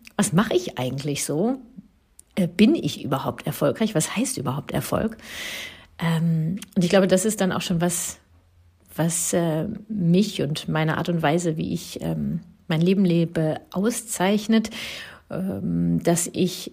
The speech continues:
Erfolg, glaube ich, anders definiere, als es gedacht ist.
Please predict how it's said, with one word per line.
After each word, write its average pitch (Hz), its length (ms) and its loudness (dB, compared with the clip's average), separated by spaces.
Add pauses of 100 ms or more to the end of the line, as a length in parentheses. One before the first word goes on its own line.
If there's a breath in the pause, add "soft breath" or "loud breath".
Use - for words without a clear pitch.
(100)
Erfolg, 208 760 0 (440)
glaube 170 180 4
ich, - 160 -6
anders 175 280 2
definiere, 165 640 0
als 165 240 -2
es - 220 -4
gedacht - 440 -2
ist. - 300 2